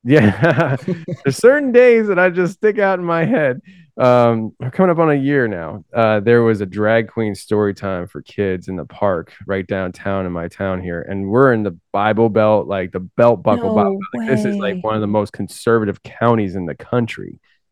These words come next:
Speaker 1: And, uh, and this happened. I was just like, "What?" You know? And so, like, if I would have known about it ahead of time, I would have really gone crazy. Um, I found out about it afterwards,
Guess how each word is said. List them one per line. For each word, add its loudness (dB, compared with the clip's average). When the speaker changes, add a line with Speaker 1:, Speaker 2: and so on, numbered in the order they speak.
Speaker 1:
And, 0
uh, 0
and -4
this -4
happened. -2
I 0
was -2
just -8
like, -4
"What?" 2
You -2
know? 4
And 0
so, 4
like, 2
if -2
I 4
would 0
have -2
known -2
about 4
it 4
ahead 0
of -20
time, -2
I -4
would -2
have -4
really 0
gone 0
crazy. -2
Um, 0
I -2
found 2
out 4
about 0
it -2
afterwards, -6